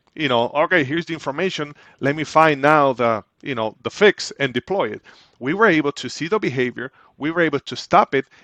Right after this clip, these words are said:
and basically deploy to other customer. And they didn't have to do nothing about it. It was just all done for them, and that's one of the, you know, the,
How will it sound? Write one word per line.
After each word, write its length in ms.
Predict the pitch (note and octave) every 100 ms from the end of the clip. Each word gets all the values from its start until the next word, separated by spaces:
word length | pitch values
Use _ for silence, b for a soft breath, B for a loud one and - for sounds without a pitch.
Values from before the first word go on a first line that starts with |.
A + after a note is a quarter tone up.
| b
and 160 | C3+ A#2
basically 460 | A#2+ - D#3+ D#3
deploy 460 | C#3 B2+ - E3+ G3
to 160 | - C#3
other 180 | E3+
customer. 460 | D#3+ - - G#2+ G2 _ _ -
And 160 | C#3
they 100 | D#3
didn't 200 | E3 E3+
have 180 | D3 D3
to 120 | -
do 240 | C#3 E3 - -
nothing 420 | A#2 B2+ D#3 G#2+
about 240 | G2 F#2+
it. 100 | F#2+ - b b b -
It 80 | C#3
was 160 | D3+
just 240 | - D#3+ -
all 280 | D3 D#3
done 380 | C#3+ C#3 D#3 D3+ B B _
for 240 | - C3+
them, 320 | F3 E3+ C3 B B -
and 160 | A#2+
that's 240 | C3 C#3 -
one 260 | C3 C#3+
of 140 | B2+ A2+
the, 240 | A#2 G#2 -
you 100 | B2+
know, 160 | G#2
the, 160 | G2+